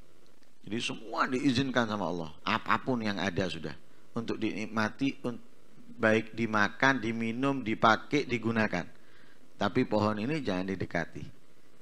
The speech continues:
Nah, tapi cerita yang dibuat, Allah menginginkan Nabi Adam memakannya. Untuk apa?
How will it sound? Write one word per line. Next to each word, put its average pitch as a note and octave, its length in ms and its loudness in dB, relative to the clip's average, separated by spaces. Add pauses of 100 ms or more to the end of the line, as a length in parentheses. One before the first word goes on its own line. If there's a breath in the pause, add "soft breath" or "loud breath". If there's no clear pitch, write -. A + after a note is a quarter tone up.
(600)
Nah, - 140 -10 (760)
tapi G3 320 10
cerita F#3+ 400 8
yang E3+ 160 8
dibuat, C#3 640 6
Allah B2+ 400 4
menginginkan D3 640 -2
Nabi A#2+ 160 2
Adam G2 320 4 (1120)
memakannya. C3 960 6 (2250)
Untuk A#3 240 10
apa? B2 560 12